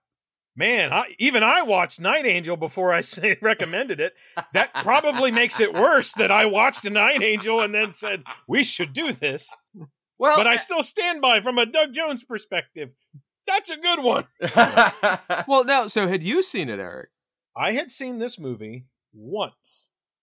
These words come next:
Speaker 1: when it first hit V H S, and I didn't look up the date, so the, the theatrical release was nineteen ninety-three.
Speaker 3: Yeah.
Speaker 1: I'm gonna guess that the V H S release,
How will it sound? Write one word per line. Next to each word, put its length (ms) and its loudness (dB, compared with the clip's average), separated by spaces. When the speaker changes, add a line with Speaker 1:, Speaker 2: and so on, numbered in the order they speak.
Speaker 1:
when 220 -6
it 140 -14
first 440 -8
hit 220 -8
V 300 -8
H 160 -12
S, 500 -14
and 240 -8
I 80 -2
didn't 300 -8
look 180 -6
up 140 -8
the 60 -16
date, 260 -6
so 140 -6
the, 160 -8
the 100 -8
theatrical 540 -10
release 320 -10
was 120 -20
nineteen 380 -14
ninety-three. 760 -18
Speaker 3:
Yeah. 140 -18
Speaker 1:
I'm 160 -12
gonna 240 -8
guess 400 -4
that 260 -6
the 360 -8
V 160 -8
H 160 -10
S 240 -8
release, 460 -10